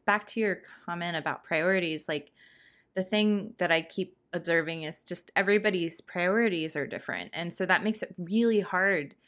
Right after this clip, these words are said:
in these conversations of change. Like, if, if, if we're segmented on priorities, it's really hard to take steps forward.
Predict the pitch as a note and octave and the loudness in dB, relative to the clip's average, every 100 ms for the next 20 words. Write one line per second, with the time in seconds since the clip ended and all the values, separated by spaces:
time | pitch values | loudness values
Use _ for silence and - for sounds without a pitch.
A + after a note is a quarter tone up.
0 | _ _ _ _ - - G#3+ G#3+ A#3 A#3 | _ _ _ _ -10 -2 4 4 4 2
1 | A3+ A3+ A3+ A3 A3+ G#3 F3+ F3+ - C#4+ | 0 0 -2 -2 -2 -4 -4 -8 -6 -6
2 | D4 E3+ E3 - - F#3 F3 - _ _ | -4 -6 -8 -14 -4 -2 -2 -4 _ _
3 | _ _ _ _ _ - G#3 G3+ - _ | _ _ _ _ _ -2 0 -2 -12 _
4 | _ G#3+ G3 - G#3 _ - - _ _ | _ -6 -6 -12 -20 _ -20 -20 _ _
5 | _ _ _ _ _ _ _ _ - G#3+ | _ _ _ _ _ _ _ _ -8 -6
6 | G#3+ G#3+ F#3+ - _ _ _ - - B3 | -4 -4 -4 -12 _ _ _ -16 -6 -4
7 | B3 G3 F3+ E3+ D#3+ D#3 - E3+ E3+ - | -2 -4 -4 -4 -6 -4 0 0 -2 -4
8 | E3 F#3 A3 F#3 C#3 D3 D3 - - - | -2 0 0 0 -4 -8 -8 -14 -18 -6
9 | F#3 - E3+ G3 G3 F#3 F3 E3 E3 - | -6 -6 -8 0 2 2 2 0 -2 -6
10 | - F3 - - - - - D3+ D3 - | -12 -12 -10 -10 -10 -12 -10 -8 -6 -8
11 | - | -10